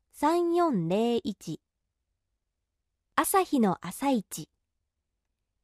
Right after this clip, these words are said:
旭区の新鮮な野菜や、旭区の美味しいもの、朝日の一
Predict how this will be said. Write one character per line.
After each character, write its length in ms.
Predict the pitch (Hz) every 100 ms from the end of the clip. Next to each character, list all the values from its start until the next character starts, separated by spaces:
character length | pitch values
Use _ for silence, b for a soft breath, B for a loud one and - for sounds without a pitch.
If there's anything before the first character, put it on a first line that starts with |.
| _ -
旭 380 | 214 - 359 -
区 100 | 330
の 120 | 247
新 260 | - 247 269
鮮 260 | 277 254
な 100 | 233
野 140 | 214 208
菜 300 | 240 220 208
や、 180 | 196 - _ _
旭 320 | 208 - 349 -
区 100 | 311
の 240 | 226 180
美 60 | 196
味 40 |
し 200 | 220 226 220
い 40 |
も 120 | 202
の、 180 | 185 180 _ _ -
朝 260 | 330 381
日 140 | 339 277
の 160 | 220
一 160 | 190